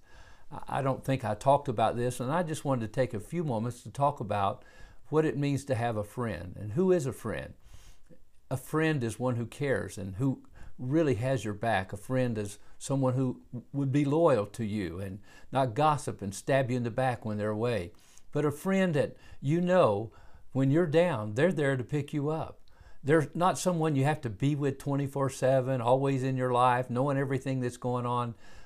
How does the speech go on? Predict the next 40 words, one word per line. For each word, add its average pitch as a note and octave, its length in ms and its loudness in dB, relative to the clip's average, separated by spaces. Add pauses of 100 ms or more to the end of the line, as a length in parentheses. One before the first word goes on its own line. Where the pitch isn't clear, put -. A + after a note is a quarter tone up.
(120)
I'm C#3 160 -4
not C#3 200 2
sure C#3 180 0
about A2 240 2
those A#2 200 -2
kind A2 240 -6
of F#2+ 60 -12
friends, G2+ 340 -8
but B2+ 200 -4 (340)
you D#3+ 240 6
know F#3 300 8
this C#3 240 -2
person, G#2 500 -4
no C#3 140 -2
matter F#3+ 300 2
what, G#2+ 420 0 (520)
will A2+ 180 -4
be A#2+ 200 0
there A#2 200 0
for A2+ 280 -2
me, F2+ 340 -8 (300)
praying C3 400 2
for A2 200 -6
me, F#2 200 -4
caring B2+ 460 -4
for G2+ 160 -6
me, F2+ 320 -8 (400)
aiding C3 340 0
me, F#2+ 140 -4
helping A#2 420 -4
me. D2+ 240 -10 (460)
And C3 120 -2
several G#3+ 260 2
things D3 280 0
I B2 40 2
want B2 180 0
to - 60 -10
say C3 80 0
about G#2+ 280 -2
friends. F#2 240 -8